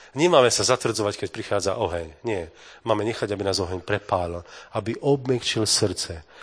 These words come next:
aby sme, z tvrdého srdca sa stalo mäsité a mäkké. Nie?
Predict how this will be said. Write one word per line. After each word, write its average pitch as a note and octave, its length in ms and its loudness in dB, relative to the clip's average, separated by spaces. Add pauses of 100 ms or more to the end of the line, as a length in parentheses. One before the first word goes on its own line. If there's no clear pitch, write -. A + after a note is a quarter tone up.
(140)
aby G2+ 220 -2
sme, A2 240 0 (100)
z - 160 2
tvrdého C3+ 400 2
srdca A2 320 -2
sa G2+ 160 -2
stalo F#2 320 -2
mäsité G2+ 480 -4
a - 80 -14
mäkké. E2 400 -14 (480)
Nie? C3+ 160 0